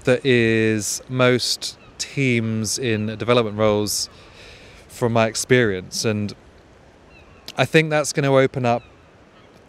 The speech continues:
a new exciting world for you where you're actually excited to work on projects.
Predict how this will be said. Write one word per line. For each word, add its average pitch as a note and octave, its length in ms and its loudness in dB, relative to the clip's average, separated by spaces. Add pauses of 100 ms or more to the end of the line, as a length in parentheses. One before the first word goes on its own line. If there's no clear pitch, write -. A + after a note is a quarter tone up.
(300)
a B2+ 100 0
new B2 360 4
exciting A#2 640 0
world B2 260 4
for G2+ 260 -2
you G2 340 -2 (1300)
where A2+ 680 4 (1700)
you're B2+ 200 4
actually D#3+ 420 2 (140)
excited C3+ 640 0 (280)
to D3 140 0
work C#3+ 260 4
on D3 140 0
projects. D#3 720 0